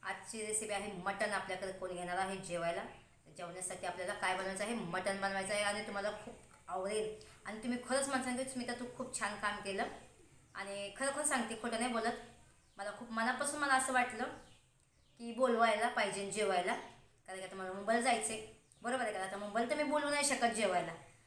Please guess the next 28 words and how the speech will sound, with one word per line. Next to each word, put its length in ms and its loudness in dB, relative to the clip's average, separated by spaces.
तर 40 -12
त्यासाठी 500 0
मी 100 0
इथंच 320 0
बोलवते. 640 4
तर 100 0
त्यांच्यासाठी 460 0
मी 100 2
आणलंय 260 8
मटण, 400 8
ठीक 120 4
आहे? 120 8
मटण 240 8
आणलेलं 320 10
आहे. 260 8
तर 80 4
मटणाची 440 6
रेसिपी 340 8
बघा, 100 10
किलोभर 520 8
मटण 260 6
आणलं, 220 8
हे 100 0
बघू 180 0
शकता 280 0
तुम्ही, 220 -2
हो 60 0
का? 120 -4